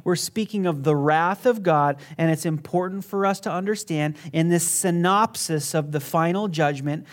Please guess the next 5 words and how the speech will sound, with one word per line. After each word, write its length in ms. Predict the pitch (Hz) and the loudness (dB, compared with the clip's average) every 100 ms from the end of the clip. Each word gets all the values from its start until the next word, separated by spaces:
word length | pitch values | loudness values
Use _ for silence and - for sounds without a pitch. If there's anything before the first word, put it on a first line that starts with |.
| - - | -14 -6
that 220 | 151 147 | -6 -2
God's 580 | 165 165 165 202 220 - | 2 4 4 2 -4 -12
wrath 1000 | 220 208 226 180 135 139 196 - - - _ _ _ _ _ _ _ _ _ _ _ _ _ _ _ _ - | -8 0 4 4 2 0 -4 -10 -18 -20 _ _ _ _ _ _ _ _ _ _ _ _ _ _ _ _ -2
is 260 | 170 143 | 0 0
not 840 | 160 180 190 151 139 - - - | 0 2 4 2 0 -8 -12 -14